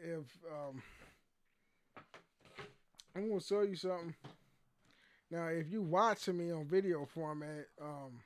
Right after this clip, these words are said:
oh, if you listen to me on audio format, you won't, like, get it because I'm, it's, I'm showing you on video. Um,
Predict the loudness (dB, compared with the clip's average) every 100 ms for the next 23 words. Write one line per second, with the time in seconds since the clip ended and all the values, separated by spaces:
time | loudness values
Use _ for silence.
0 | _ _ -20 _ _ _ _ _ _ _
1 | _ _ 0 0 0 -2 2 10 12 12
2 | 12 8 8 8 8 12 12 12 12 8
3 | 6 4 6 4 2 4 6 6 4 0
4 | -2 -2 -2 0 0 0 -8 -4 -2 -2
5 | -6 -10 -12 -10 -10 -10 -8 -2 2 2
6 | 2 -2 -2 0 0 -2 -6 -8 -10 -10
7 | -10 -12 -8 4 6 6 4